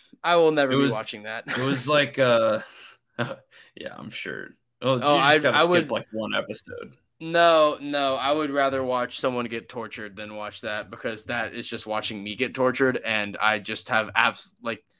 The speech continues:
Speaker 1: I could not have less interest in a sports thing than that. I, I will never watch that special. I,
Speaker 2: I tried
Speaker 1: I, I'm
Speaker 2: watching
Speaker 1: sorry.
Speaker 2: one episode. It's very just, like, Brady propaganda.
Speaker 1: Wh-,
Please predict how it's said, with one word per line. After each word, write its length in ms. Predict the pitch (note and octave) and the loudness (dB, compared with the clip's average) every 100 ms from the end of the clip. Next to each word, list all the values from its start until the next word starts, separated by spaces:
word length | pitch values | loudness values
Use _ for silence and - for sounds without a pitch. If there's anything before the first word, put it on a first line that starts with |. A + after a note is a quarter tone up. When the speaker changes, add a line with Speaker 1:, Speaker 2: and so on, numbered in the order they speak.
| _ _ _ _ _ - _ - - | _ _ _ _ _ -20 _ -4 4
Speaker 1:
I 120 | D3+ | 4
could 260 | D#3 G3+ F#3+ | 8 6 10
not 280 | G3 G3 | 10 10
have 200 | F3 F3 | 8 4
less 360 | C#3 C3 C#3 - | 2 -2 -2 -4
interest 540 | - B2+ C3 A#2 - B2 | -10 -10 -8 -10 -10 -12
in 80 | |
a 80 | A#2 | -12
sports 340 | - A#2 A2+ - | -10 -10 -12 -12
thing 200 | A2 G2+ | -14 -14
than 140 | F#2+ | -10
that. 240 | F#2+ F#2 F#2+ | -8 -8 -6
I, 140 | - B2 | 0 0
I 300 | B2 B2 B2 | 0 2 2
will 100 | A#2+ | 2
never 280 | A#2 A2 G#2 | -2 -4 -6
watch 260 | G2 - | -10 -10
that 180 | G2 G2+ | -16 -16
special. 360 | - - - A2 | -18 -16 -12 -6
I, 260 | G#2+ G#2 | 0 0
Speaker 2:
I 20 | A2+ | 4
tried 120 | G2+ | 8
Speaker 1:
I, 80 | C#3 | 8
I'm 80 | C#3 | 8
Speaker 2:
watching 300 | B2 - G#2 | 4 4 -2
Speaker 1:
sorry. 180 | F#2+ G#2 | 0 -2
Speaker 2:
one 120 | G#2+ | -4
episode. 580 | - A2+ A2 G#2 G2+ - - | -8 -10 -6 -6 -8 -12 -6
It's 220 | A2+ B2 | -6 -4
very 400 | A#2+ A#2+ A#2 A2+ | 2 4 4 2
just, 340 | G#2 G#2+ - | -4 -8 -8
like, 260 | G#2 - - | -8 -8 -16
Brady 520 | - G#2+ A2 D#2 G#2 | -16 -10 -10 -10 -12
propaganda. 1080 | - - - - - - E2 - - - - _ - D4 | -12 -8 -8 -8 -14 -14 -14 -14 -16 -18 -20 _ -20 -8
Speaker 1:
Wh-, 40 | E3 | -4